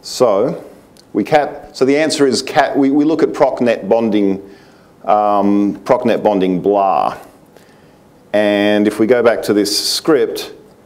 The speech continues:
and here's the obvious answer. Before writing the test suite, we actually just catted procnet bonding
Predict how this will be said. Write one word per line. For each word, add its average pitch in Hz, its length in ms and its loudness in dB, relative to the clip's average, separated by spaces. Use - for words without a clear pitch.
and 104 1000 0
here's 123 240 0
the 120 100 2
obvious 113 380 0
answer. 120 580 -2
Before 170 560 2
writing 127 360 2
the 107 60 2
test 165 360 -2
suite, 87 420 -2
we 120 160 2
actually 113 500 0
just 104 320 -2
catted 101 340 0
procnet 95 560 -2
bonding 87 520 0